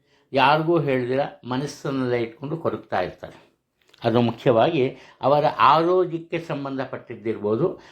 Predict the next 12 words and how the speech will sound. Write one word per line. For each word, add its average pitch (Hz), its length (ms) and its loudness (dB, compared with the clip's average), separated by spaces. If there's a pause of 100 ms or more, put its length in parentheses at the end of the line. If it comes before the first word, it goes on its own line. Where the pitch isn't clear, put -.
(120)
ಅಥವಾ 160 580 2
ಉದ್ಯೋಗಕ್ಕೆ 185 720 0
ಸಂಬಂಧಪಟ್ಟಿದ್ದಿರ್ಬೋದು. 139 1400 -6 (680)
ಆದರೆ 240 300 2
ಈ 226 40 2
ಉದ್ಯೋಗಕ್ಕೆ 226 640 2
ಸಂಬಂಧಪಟ್ಟಿದ್ದು 143 880 -6
ಅಂದ್ರೇನು? 117 720 0 (500)
ಒಂದು 254 340 4
ರೂಮರ್ 226 380 2
ಬಂದು 147 200 -2
ಬರುತ್ತೆ 110 340 -6